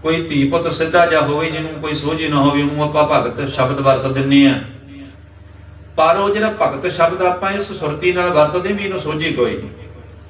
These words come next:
ਪਰ ਜਿਹੜੇ ਭਗਤ ਹੁੰਦੇ ਆ ਨਾ ਗੁਰਮੁਖੋ, ਉਹ, ਉਹਨਾਂ ਨੂੰ ਤਾਂ ਲੋਕ ਪਰਲੋਕ ਦੀ ਸੋਝੀ ਬਣ ਜਾਂਦੀ ਆ। ਉਹਨਾਂ ਦੇ ਅੰਦਰ ਜਦੋਂ ਸਹਿਜ ਧਿਆਨ ਟਿਕਦਾ ਹੈ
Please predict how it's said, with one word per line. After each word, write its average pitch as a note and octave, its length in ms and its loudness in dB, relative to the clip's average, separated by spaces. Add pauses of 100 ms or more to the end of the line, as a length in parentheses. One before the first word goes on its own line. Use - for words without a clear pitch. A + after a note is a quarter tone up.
(280)
ਪਰ D3+ 120 2
ਜਿਹੜੇ F3+ 360 2
ਭਗਤ C#3 260 0
ਹੁੰਦੇ D3+ 280 -2
ਆ F3 60 -2
ਨਾ A3 100 2
ਗੁਰਮੁਖੋ, E3+ 480 2 (1500)
ਉਹ, F3+ 220 4 (300)
ਉਹਨਾਂ F3+ 280 2
ਨੂੰ F#3 160 0
ਤਾਂ G3+ 160 2
ਲੋਕ F3+ 680 2
ਪਰਲੋਕ E3 520 0
ਦੀ E3+ 200 -2
ਸੋਝੀ F3+ 400 0
ਬਣ C#3+ 220 0
ਜਾਂਦੀ C#3 320 0
ਆ। D3 100 4
ਉਹਨਾਂ F3 340 2
ਦੇ F#3 160 6 (120)
ਅੰਦਰ F3 280 2
ਜਦੋਂ D3+ 320 -2
ਸਹਿਜ F3+ 340 2
ਧਿਆਨ C#3 320 0
ਟਿਕਦਾ D3+ 420 2
ਹੈ - 180 -6